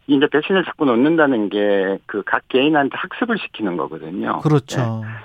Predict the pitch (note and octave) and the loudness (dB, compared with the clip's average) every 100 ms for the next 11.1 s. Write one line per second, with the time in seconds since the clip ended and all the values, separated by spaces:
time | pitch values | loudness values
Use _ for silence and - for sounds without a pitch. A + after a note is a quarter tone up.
0 | - G2+ G2 B2 B2+ G#2 A#2+ B2 B2 G#2 | -4 2 4 4 4 2 2 -2 -6 -14
1 | - A#2+ B2 A#2+ A2+ G#2+ G#2+ G#2 F#2 F#2+ | -4 -2 0 0 0 0 2 0 2 0
2 | G#2 A#2 F#2+ G2 G#2 B2+ - G2+ F#2+ - | 2 2 0 0 -2 -4 -8 -6 -6 -4
3 | C3+ B2 G#2 F#2+ F#2 G2 F#2+ F#2+ G#2 B2+ | -2 0 0 -2 -4 -4 -4 -4 -4 -2
4 | F3 - C3 B2 B2+ A#2+ G#2+ A#2 G2 A2+ | -2 -2 2 2 2 0 -2 -4 -4 0
5 | G2+ - B2+ - D#3+ B2 G2+ G#2 E3 - | -2 0 -4 -2 0 2 2 -2 -10 -14
6 | - _ - F3 E3+ E3+ - - F#3+ F#3+ | -20 _ -2 0 2 0 -2 0 2 2
7 | G2+ G2+ A2+ E2+ E2 B2 B2 B2 B2 A#2 | 0 -4 -10 -12 -10 -6 -4 -4 -4 -6
8 | A#2 B2 C#3+ C#3+ D#3 D3+ G2+ - _ - | -8 -2 0 4 4 2 0 -12 _ -20
9 | - - _ - B2+ D#3 F#3 F3+ E3+ A2 | -20 -20 _ -10 2 4 4 4 2 0
10 | F#2+ B2+ D#3+ F#3 F#3+ E3 A#2 A2 A2 D#3 | 2 4 4 2 -4 -4 2 2 2 0